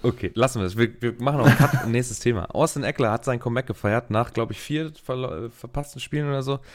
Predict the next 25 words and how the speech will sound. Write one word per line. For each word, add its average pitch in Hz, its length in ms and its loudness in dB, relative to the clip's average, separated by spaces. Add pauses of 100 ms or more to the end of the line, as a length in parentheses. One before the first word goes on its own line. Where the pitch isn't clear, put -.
(260)
Vierzehn 143 380 0
Carries 135 320 0
für 120 120 -6
vierundvierzig 123 500 -4
Yards, 110 220 0
elf 92 180 -4
von 107 220 -4
sechzehn 110 440 -4
gefangen 113 400 -4
für 104 160 -8
fünfundachtzig, 107 640 -6
kein 98 160 -6
Touchdown. 113 520 -4 (540)
Ganz 101 200 0
solides, 135 480 0
äh, 101 160 0
Comeback. 127 460 -2
Da 104 80 0
hab 117 100 0
ich 113 100 0
noch 117 140 0
in 110 80 0
irgendeiner 117 280 0
Liga 127 200 0
auch, 113 260 -2